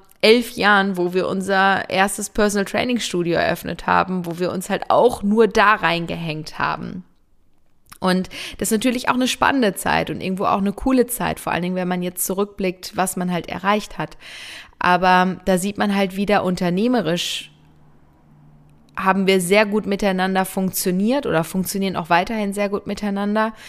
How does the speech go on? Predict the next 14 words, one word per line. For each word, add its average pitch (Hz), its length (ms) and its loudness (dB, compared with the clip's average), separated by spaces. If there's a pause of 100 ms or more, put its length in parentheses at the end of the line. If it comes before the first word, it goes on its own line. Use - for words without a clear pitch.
(260)
Nur 196 80 2
unser 196 160 4
Privatleben 196 760 2
ist - 200 -8
halt 190 160 0
so 180 80 0
ein 170 80 0
bisschen 240 720 0
auf - 160 -6
der 175 120 -4
Strecke 202 380 -4
geblieben. 156 600 -6 (600)
Und, 185 600 2
ähm, 175 520 -2